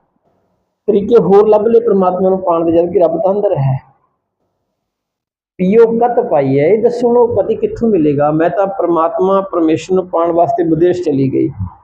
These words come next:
ਭਾਵ ਮੈਂ ਪ੍ਰਮਾਤਮਾ ਤੋਂ ਦੂਰ ਚਲੀ ਗਈ, ਪ੍ਰਮਾਤਮਾ ਨੂੰ ਨੇੜੇ ਸਮਝਿਆ ਹੀ ਨਹੀਂ ਹੈ। ਕਿੱਥੋਂ ਪ੍ਰਮਾਤਮਾ ਦੀ ਪ੍ਰਾਪਤੀ ਹੋਵੇ? ਇਹ ਅਵਸਥਾ ਸਾਡੀ ਹੈ, ਗੁਰੂ ਅਰਜਨ ਦੇਵ ਮਹਾਰਾਜ ਜੀ ਨਹੀਂ।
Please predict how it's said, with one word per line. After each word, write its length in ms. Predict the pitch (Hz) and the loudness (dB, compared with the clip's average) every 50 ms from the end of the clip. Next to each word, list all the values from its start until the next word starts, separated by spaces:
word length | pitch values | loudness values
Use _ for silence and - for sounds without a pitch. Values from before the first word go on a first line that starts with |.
| _ _ _ _ _ _ _ _ _ _ - | _ _ _ _ _ _ _ _ _ _ 4
ਭਾਵ 300 | 202 190 180 180 185 190 | 4 6 6 6 4 2
ਮੈਂ 380 | 180 185 226 262 262 - - - - _ _ _ _ _ _ _ | 2 2 2 0 -2 -4 -6 -10 -16 _ _ _ _ _ _ _
ਪ੍ਰਮਾਤਮਾ 520 | - 185 185 185 185 185 185 185 190 208 208 | 0 0 2 4 4 2 2 2 0 -2 0
ਤੋਂ 140 | 208 220 208 | 0 -2 -2
ਦੂਰ 680 | 185 147 131 165 185 190 190 190 196 196 202 196 196 | -2 -2 -2 0 2 2 4 4 4 2 2 2 0
ਚਲੀ 400 | 196 - 175 160 156 143 139 139 | 0 0 0 0 0 0 0 -2
ਗਈ, 200 | - - - 151 147 - _ _ _ _ _ _ _ _ _ _ _ _ _ _ _ _ _ _ _ _ _ _ - | -2 -4 -4 -4 -8 -10 _ _ _ _ _ _ _ _ _ _ _ _ _ _ _ _ _ _ _ _ _ _ -2
ਪ੍ਰਮਾਤਮਾ 460 | 180 170 175 175 175 180 190 196 196 | 0 2 4 4 4 4 2 2 2
ਨੂੰ 140 | 202 202 190 | 2 2 2
ਨੇੜੇ 220 | 180 180 185 190 | 2 2 2 2
ਸਮਝਿਆ 400 | 190 185 196 208 208 202 208 185 | 2 2 0 0 2 2 2 2
ਹੀ 40 | 160 | 2
ਨਹੀਂ 180 | 151 143 131 | 0 0 0
ਹੈ। 300 | 123 131 127 127 131 - - - - - _ _ _ _ _ _ _ - | 0 -2 -2 -2 -2 -4 -6 -8 -12 -18 _ _ _ _ _ _ _ -6
ਕਿੱਥੋਂ 340 | 226 - 202 226 269 277 277 | -6 -4 -2 -2 0 0 0
ਪ੍ਰਮਾਤਮਾ 420 | 269 247 247 240 233 240 233 220 | 0 2 2 0 0 0 -2 -2
ਦੀ 100 | 220 220 | -2 -2
ਪ੍ਰਾਪਤੀ 440 | 196 196 208 185 180 185 185 180 151 | 0 0 0 0 0 0 0 0 0
ਹੋਵੇ? 240 | 151 139 123 127 120 - - - _ _ _ _ _ _ _ _ _ _ _ _ _ _ _ _ - | 0 0 0 -2 -4 -6 -8 -18 _ _ _ _ _ _ _ _ _ _ _ _ _ _ _ _ 0
ਇਹ 80 | 220 240 494 | 4 4 4
ਅਵਸਥਾ 380 | - 202 190 165 - - - 226 | 4 4 2 0 -2 -2 -4 -4
ਸਾਡੀ 500 | - - 185 156 151 160 175 185 175 147 | -2 -2 -2 -2 0 0 0 2 2 0
ਹੈ, 160 | 127 - - - - - _ _ - | 0 -2 -6 -12 -16 -20 _ _ -2
ਗੁਰੂ 140 | 170 165 165 | 0 2 2
ਅਰਜਨ 280 | 165 156 165 170 170 175 | 2 2 2 0 0 2
ਦੇਵ 100 | 175 170 | 2 2
ਮਹਾਰਾਜ 260 | 180 185 185 185 185 | 2 2 2 2 2
ਜੀ 100 | 185 180 | 2 2
ਨਹੀਂ। 380 | 175 180 190 175 135 - 180 | 2 2 0 0 -2 -4 -6